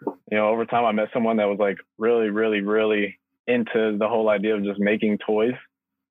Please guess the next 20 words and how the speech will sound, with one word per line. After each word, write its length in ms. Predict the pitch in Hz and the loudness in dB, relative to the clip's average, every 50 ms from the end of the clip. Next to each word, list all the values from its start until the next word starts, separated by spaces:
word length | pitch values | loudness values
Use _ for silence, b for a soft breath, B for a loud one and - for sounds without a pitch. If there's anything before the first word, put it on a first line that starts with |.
| - | -4
and 200 | - 104 107 101 | 0 0 0 0
plushie 320 | - - 113 110 107 123 113 | 0 0 0 0 0 0 0
dolls 380 | 110 110 110 110 110 117 117 | 2 2 2 2 2 0 0
and 160 | 107 107 101 95 | 0 -2 -2 -2
this, 120 | 104 98 - | -4 -2 0
that, 120 | 107 104 | -2 0
and 80 | 98 107 | 0 0
the 80 | 110 | 0
other. 320 | 110 117 120 123 127 139 135 156 180 180 156 - | 2 2 2 0 0 -2 -6 -18 -20 -18 -8 -4
So 320 | 113 113 110 104 104 98 | 0 0 0 0 0 0
I 80 | - 113 | 0 0
just 160 | 110 113 - | 0 -2 -2
shot 160 | - 113 110 | 0 0 2
ideas 320 | 104 110 107 113 117 113 107 | 2 2 2 0 -2 0 0
back 180 | 117 110 104 | 0 -2 -2
and 100 | 110 107 | -2 -4
forth 200 | - - 120 120 - | 0 0 0 0 2
with 140 | 117 117 139 | 0 0 0
him. 180 | 139 139 139 | 0 0 2
Like, 200 | 120 107 107 104 | 2 0 0 -2